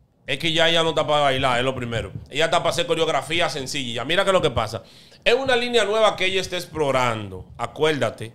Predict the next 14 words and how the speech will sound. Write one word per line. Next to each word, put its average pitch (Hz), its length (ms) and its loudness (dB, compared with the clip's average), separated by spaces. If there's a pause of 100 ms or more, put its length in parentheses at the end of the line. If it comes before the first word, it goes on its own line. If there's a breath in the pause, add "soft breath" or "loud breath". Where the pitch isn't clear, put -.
(720)
En 214 200 0
la 214 80 2
dirección 196 440 0
de 202 100 -4
Tekashi, 175 580 0
son 170 240 -4
dos 196 100 2
jóvenes 180 380 2
que 156 80 0
están 156 180 -4
enamorados. 170 560 0
Tekashi 170 560 0
ahora 165 260 0
tiene 165 440 -4